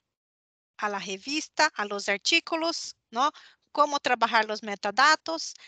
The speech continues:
Además de esto, también estamos hablando de formación de revisores, estamos hablando de varias otras posibilidades, eh, de, eh, capacitación de estas, de estos actores que están involucrados en este proceso.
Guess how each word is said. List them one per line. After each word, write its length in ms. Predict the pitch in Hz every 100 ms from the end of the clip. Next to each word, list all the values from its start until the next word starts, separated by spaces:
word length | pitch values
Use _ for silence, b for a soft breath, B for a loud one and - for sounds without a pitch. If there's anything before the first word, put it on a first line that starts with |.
| B
Además 560 | 277 269 311 302 294 254
de 260 | 262 233
esto, 340 | 208 - 196 180 b b -
también 340 | 294 294 294
estamos 440 | 294 302 269 254 226
hablando 500 | 214 277 311 254 220
de 120 | 240
formación 640 | - 269 254 - - 330
de 100 | 311
revisores, 1000 | 277 285 277 - 302 285 294 269 175 -
estamos 360 | - 269 247 240
hablando 400 | 220 285 294 240
de 120 | 262
varias 600 | 233 330 427 440 415 330
otras 300 | 302 277 269
posibilidades, 1300 | - 370 370 311 247 226 202 247 277 269 214 214 - B B B B
eh, 300 | 247 233 226 -
de, 440 | 214 294 339 370 - B B B -
eh, 1200 | 240 240 233 233 226 233 226 226 220 220 214 208 _ -
capacitación 1160 | 403 - 403 - 320 - 285 - 269 285 320 _ _ _ 247
de 420 | 233 254 240 240
estas, 640 | 262 - - 285 - - 208
de 160 | 240
estos 320 | 262 269 247
actores 680 | 240 - - 320 349 359 330
que 80 | -
están 360 | - - 262 269
involucrados 800 | 254 240 240 - 240 240 254 233
en 180 | 233
este 200 | 233 -
proceso. 720 | - 240 - - 196 - -